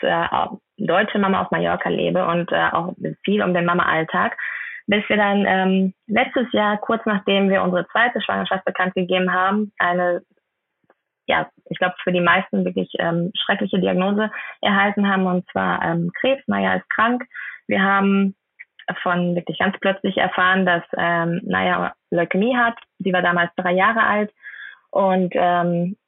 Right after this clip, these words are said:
ja, du kannst dir wahrscheinlich vorstellen, dass es uns den Boden unter den Füßen gerissen hat. Und, ähm, wir haben uns wirklich gefühlt, als wären wir im falschen Film. Ähm, ich war damals,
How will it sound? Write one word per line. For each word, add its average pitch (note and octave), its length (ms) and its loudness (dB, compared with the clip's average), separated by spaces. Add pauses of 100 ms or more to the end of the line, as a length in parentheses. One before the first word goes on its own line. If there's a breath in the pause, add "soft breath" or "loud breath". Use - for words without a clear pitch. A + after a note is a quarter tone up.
ja, E3+ 160 2
du F3+ 80 -4
kannst F#3 240 -2
dir F3+ 260 2
wahrscheinlich F3 340 0
vorstellen, F#3 380 0
dass F3 120 -2
es F#3 120 -6
uns F3 180 -2
den F3+ 180 0
Boden F3+ 220 2
unter F#3+ 140 0
den F3 80 -2
Füßen F3+ 360 -4
gerissen F#3 460 0
hat. G3+ 260 0
Und, F3+ 420 -2
ähm, E3+ 560 -2 (200)
wir F3 120 2
haben E3+ 100 0
uns F3 100 -4
wirklich F3+ 220 -2
gefühlt, F#3+ 280 -2
als F3 200 0
wären F3+ 200 0
wir F3+ 100 2
im F3 80 -2
falschen F3 480 -2
Film. G#3+ 320 0 (1200 loud breath)
Ähm, F#3+ 200 0
ich F#3+ 100 -2
war F#3+ 100 4
damals, F#3 340 2